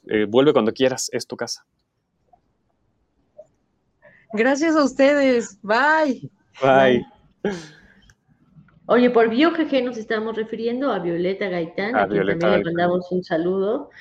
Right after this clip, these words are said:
Speaker 3: Es muy
Speaker 1: Exactamente.
Speaker 3: generosa para, con sus contenidos para que podamos hablar,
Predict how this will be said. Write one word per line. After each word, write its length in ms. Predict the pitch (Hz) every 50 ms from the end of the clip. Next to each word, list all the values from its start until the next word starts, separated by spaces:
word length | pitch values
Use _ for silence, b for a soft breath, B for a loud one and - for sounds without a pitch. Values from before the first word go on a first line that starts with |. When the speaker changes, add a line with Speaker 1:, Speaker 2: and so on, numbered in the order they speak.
| B B B
Speaker 3:
Es 60 | B
muy 100 | - 180
Speaker 1:
Exactamente. 400 | 185 196 196 196 196 202 202 202
Speaker 3:
generosa 640 | 220 208 190 180 175 180 185 202 214 - 285 269 294 285
para, 280 | - 170 - - 180 -
con 160 | 175 175 175
sus 100 | 185 180
contenidos 680 | - 185 185 180 180 175 185 196 202 202 226 262 269 - - -
para 240 | 254 254 254 254 247
que 100 | - 202
podamos 680 | - - 160 165 175 185 190 190 196 190 196 - - B B B B B B B
hablar, 480 | - 180 185 170 185 185 185 190 190